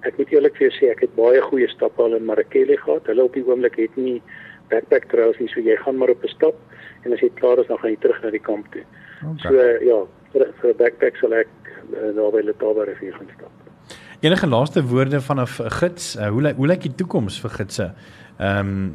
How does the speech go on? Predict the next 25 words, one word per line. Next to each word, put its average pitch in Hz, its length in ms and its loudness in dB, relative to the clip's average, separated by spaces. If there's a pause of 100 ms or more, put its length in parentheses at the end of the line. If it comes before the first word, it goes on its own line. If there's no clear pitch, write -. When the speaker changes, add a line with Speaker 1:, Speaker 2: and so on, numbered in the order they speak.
(2000)
Speaker 1:
As - 120 -4
die 165 100 0
toerismebedryf 180 800 4
oopmaak, 147 540 2 (260)
ek - 120 -10
dink 151 140 2
daar 147 120 4
sal - 180 2
altyd 135 340 0
werk 113 440 -4
vir 123 80 -2
goeie 123 280 -2
gidse 110 360 -4
wees. 87 340 -18 (140)
Speaker 2:
Hmm. 92 120 -12
Speaker 1:
Daar 120 220 2
is - 240 -4
baie 113 200 2
gidse - 380 0
wat, 110 200 0 (120)
wat, 110 380 -2
eh, 104 240 -2 (760)
jy 120 80 2
weet, 120 200 4
wat, 110 160 0